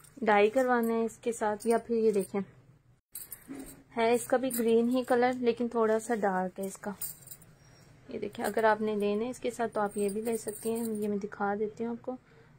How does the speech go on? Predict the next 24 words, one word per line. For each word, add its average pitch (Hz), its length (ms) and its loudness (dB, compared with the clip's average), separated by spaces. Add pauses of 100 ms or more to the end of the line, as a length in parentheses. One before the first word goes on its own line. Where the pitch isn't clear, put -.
अगर 202 220 -2
आपको 202 280 -2
सही 190 240 -6
लगे 190 280 -6
तो, 202 200 -12 (1000)
ठीक 240 180 0
है। 277 80 6
इसके - 280 0
ऊपर 254 200 6
भी 247 140 2
जो 240 100 0
है 233 80 2
ना 240 100 2
ये 247 200 2
डाई, 233 280 12
डाई 240 360 10
वाले 285 220 6
वैसे 277 200 2
डाई 233 240 12
करवा 233 300 10
सकते 233 280 2
हैं, 254 80 6
अगर 226 220 6
आपने, 226 340 8